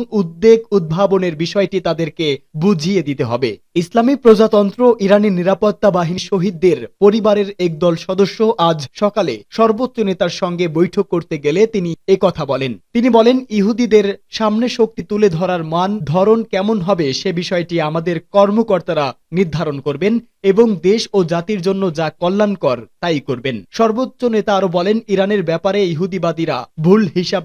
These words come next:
নিকাশের মধ্যে রয়েছে, তারা ইরানকে চেনে না। ইরানের জনগণের শক্তি, সামর্থ্য, ইচ্ছা, উদ্যম এবং উদ্বেগ উদ্ভাবন এখনো ঠিক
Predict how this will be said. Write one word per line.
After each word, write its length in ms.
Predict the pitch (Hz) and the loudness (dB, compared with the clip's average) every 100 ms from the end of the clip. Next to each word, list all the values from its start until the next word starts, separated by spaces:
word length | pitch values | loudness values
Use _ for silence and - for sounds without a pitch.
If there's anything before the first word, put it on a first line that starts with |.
| 160 | -4
নিকাশের 400 | 160 160 165 143 | -4 -4 -6 -6
মধ্যে 320 | 143 165 165 | -4 -4 -2
রয়েছে, 260 | 147 123 - - | -2 -4 -6 -2
তারা 140 | 214 | 2
ইরানকে 440 | 208 208 226 220 247 247 | 4 4 2 0 -2 -2
চেনে 200 | 226 220 | 2 2
না। 120 | 151 101 - | 0 -6 0
ইরানের 360 | 185 220 254 202 202 | 4 4 4 4 4
জনগণের 520 | 214 247 240 233 233 - | 4 4 2 2 0 0
শক্তি, 360 | 208 _ - 233 - | 0 _ -2 0 0
সামর্থ্য, 520 | 202 190 214 214 - 226 220 | -2 0 0 0 2 4 4
ইচ্ছা, 400 | 180 - - 190 208 | 0 -6 -4 0 2
উদ্যম 440 | 202 165 147 220 226 240 - | 2 0 6 6 6 2 -2
এবং 220 | 185 202 202 - 190 | 2 2 0 -4 0
উদ্বেগ 440 | 190 170 220 226 - | 0 2 2 2 2
উদ্ভাবন 540 | 196 151 147 190 190 131 117 - | -2 -2 0 2 2 -2 -6 -4
এখনো 400 | 185 - 226 208 | -6 -4 -2 -2
ঠিক 240 | - 208 | -2 -6